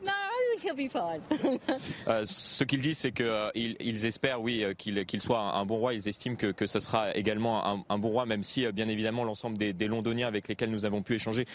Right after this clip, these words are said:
Speaker 2: euh, depuis notre arrivée, euh, ici à Londres nous expliquent, euh, tous que cela sera, euh, compliqué, euh, d'effacer, euh, l'image de, euh, cette reine qui a, qui a régné donc pendant, pendant un peu plus de soixante-dix ans, euh, ici au Royaume-Uni.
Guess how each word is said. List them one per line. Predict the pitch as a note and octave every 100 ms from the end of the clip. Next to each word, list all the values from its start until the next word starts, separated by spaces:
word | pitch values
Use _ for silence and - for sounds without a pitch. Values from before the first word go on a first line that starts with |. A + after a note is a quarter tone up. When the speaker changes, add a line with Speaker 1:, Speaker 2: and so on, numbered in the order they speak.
| - -
Speaker 2:
euh, | G#2+
depuis | G#2+ -
notre | B2 A2 A#2
arrivée, | A2 A2 A#2 A#2
euh, | G#2+
ici | A2+ - A#2+
à | A2
Londres | A#2 B2+
nous | A#2 G#2+
expliquent, | G#2+ - C#3 C3+ - - - -
euh, | G#2 -
tous | C#3+ D3 -
que | A2+
cela | - B2 B2+
sera, | - A2+ A#2+ - - -
euh, | G2+
compliqué, | - D3+ - D3 D3 D3
euh, | G2+
d'effacer, | G2 A2+ A2+ - C3
euh, | A#2+ G#2
l'image | A2 A#2+ B2+ A#2+ F#2+
de, | G#2+
euh, | G2+
cette | F#2 - G2+
reine | D#3 D3 A2+
qui | - - G#2+
a, | G#2 F#2+ - -
qui | - A2
a |
régné | A2+ B2+ C3+ C#3+
donc | A2+ A#2+
pendant, | - G#2 A2+ A2+ G2
pendant | A2 A2
un | A#2
peu | C#3
plus | - D3
de |
soixante-dix | - A#2+ - A#2 A2+ A2
ans, | B2+ B2
euh, | G#2+ G2 -
ici | A2 - B2+
au |
Royaume-Uni. | G#2+ G#2 G2 F#2